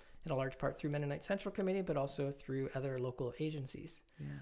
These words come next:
Speaker 1: So those are a few of the different ways that we can, can work together as a church to show God's love,
Speaker 2: Yeah.
Speaker 1: uh, to people in our region and then also around the world.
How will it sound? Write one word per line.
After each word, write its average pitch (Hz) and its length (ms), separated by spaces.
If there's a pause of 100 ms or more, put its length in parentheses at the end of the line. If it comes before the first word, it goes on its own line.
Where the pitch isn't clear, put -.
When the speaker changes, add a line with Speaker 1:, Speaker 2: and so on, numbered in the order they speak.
(480)
Speaker 1:
So - 180
those 240 200
are 220 120
a 160 100
few 233 440
of 202 180
the 214 100
different 202 340
ways 190 260
that 185 180
we 175 140
can, 170 560 (680)
can 175 160
work 196 200
together 185 280
as 170 120
a 160 60
church 185 360 (100)
to 156 280
show 156 200
God's 147 300
love, 208 240 (160)
Speaker 2:
Yeah. 127 180
Speaker 1:
uh, 139 100
to - 120
people 156 280
in 151 100
our 139 100
region 226 420 (160)
and 160 160
then 143 120
also 135 260
around 127 220
the 139 60
world. 160 260